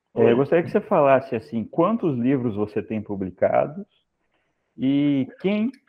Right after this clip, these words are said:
Speaker 1: é o seu, que tipo você gosta mais de escrever, se é conto, se é romance, crônica,
Speaker 2: Sim.
Speaker 1: e quem é o seu principal influenciador?
Speaker 2: Tá,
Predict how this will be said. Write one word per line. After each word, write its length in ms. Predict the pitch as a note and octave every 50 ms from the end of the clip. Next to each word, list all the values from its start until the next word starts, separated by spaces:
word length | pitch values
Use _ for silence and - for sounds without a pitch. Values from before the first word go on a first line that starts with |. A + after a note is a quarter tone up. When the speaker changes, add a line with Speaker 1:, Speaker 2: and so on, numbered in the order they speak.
| _ _ -
Speaker 1:
é 80 | B2
o 80 | B2 B2
seu, 600 | - - - C#3 C#3 C3+ C3+ C3 - - F2 E2+ -
que 100 | - -
tipo 380 | - - - D#3 D#3+ - A2+ F#2+
você 340 | F2 G2 G2 - - G2+ F#2
gosta 320 | F#2 F#2+ F#2+ - - A2
mais 200 | G2+ G2 F#2+ F#2
de 60 | G2
escrever, 460 | G2 - _ A#2+ G#2+ F#2 A#2 C#3+ B2
se 140 | F#2+ - -
é 120 | F#2+ F2+ E2+
conto, 680 | - - - A2+ C3 C3+ C3+ B2+ A#2 A#2 - _ G2
se 160 | - - -
é 60 | G2 F2+
romance, 640 | F#2 G2 F#2+ F#2 G2 A2+ B2 B2+ A#2 G2+ F2+ - _ - _
crônica, 600 | - - G#2+ A2 A2+ A#2 G#2 F#2+ - _ - - - _ _ _ _ _ _ _ _ _ _
Speaker 2:
Sim. 140 | - - -
Speaker 1:
e 580 | A#2 A#2 A#2+ B2 B2+ C3 C3 C#3 C#3+ C#3 C#3 -
quem 320 | - D3+ D3 D#3+ E3+ F3 F3+
é 180 | E3 D3 C#3+
o 140 | C#3+ D#3 D#3+
seu 200 | - - D3+ D3
principal 1400 | D3 D3+ C#3+ C#3 C3+ - C3+ - - A#2+ A2+ A2 A2 A#2 A#2+ B2+ B2+ C3 C3+ C3 B2 A2 G2+ G2 - - - -
influenciador? 920 | - B2+ B2+ - - C#3 C3+ C3 - - C3 A2+ F#2+ G2+ F#2+ F#2+ F#2 E2+ E2+ _ _ _ _ _ _ _ _ - _ _ _ _ _ _ _ _ _ _ _ _ _ _
Speaker 2:
Tá, 280 | _ - G2 G#2+ G3+ G3+